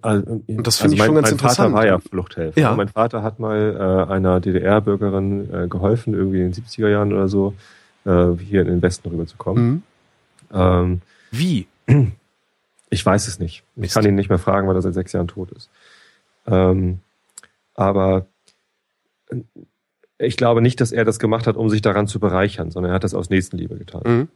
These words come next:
Speaker 1: Und, ähm, ich glaube nicht, dass die, äh, Fluchthelfer, die dort irgendwie Schiffe mit zu vielen Leuten beladen und, äh,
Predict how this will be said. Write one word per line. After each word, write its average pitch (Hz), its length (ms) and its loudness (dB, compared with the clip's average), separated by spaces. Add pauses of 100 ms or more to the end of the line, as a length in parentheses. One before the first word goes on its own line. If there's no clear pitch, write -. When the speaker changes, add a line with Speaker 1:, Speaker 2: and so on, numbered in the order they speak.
(420)
Speaker 1:
Und, 87 500 -2
ähm, 90 320 0
ich 87 80 -12
glaube 98 260 2
nicht, - 240 0 (140)
dass 98 260 0
die, 95 380 0
äh, 92 400 2
Fluchthelfer, 98 720 0
die 92 180 -8
dort 95 260 2
irgendwie 90 400 -4
Schiffe 104 340 0
mit 90 180 -4
zu 120 120 -6
vielen 104 200 0
Leuten 98 340 0
beladen 87 460 -2
und, 87 340 -6
äh, 101 60 -10